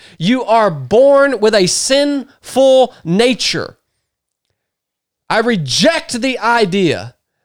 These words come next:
that any human being can be sinless, even for an instant.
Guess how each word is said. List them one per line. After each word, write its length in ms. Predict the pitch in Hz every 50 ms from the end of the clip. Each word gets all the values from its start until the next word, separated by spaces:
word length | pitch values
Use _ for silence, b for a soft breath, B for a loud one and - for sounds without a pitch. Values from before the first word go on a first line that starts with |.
| _
that 280 | - 180 196 202 - - -
any 380 | 240 285 320 320 320 302 269 247
human 320 | 262 240 226 208 185 165 151
being 400 | 143 156 143 117 101 104 123 - _ _ _ _ _ _ _ _ _ _ _ _ _ _
can 200 | - 254 220 214 185
be 160 | 214 220 196
sinless, 640 | - - - 254 262 262 233 185 143 113 - - -
even 340 | 262 269 277 254 262 254 220
for 240 | - 254 254 233
an 120 | 208 190 190 -
instant. 760 | - 320 403 403 - - - - - 151 123 - _ _ _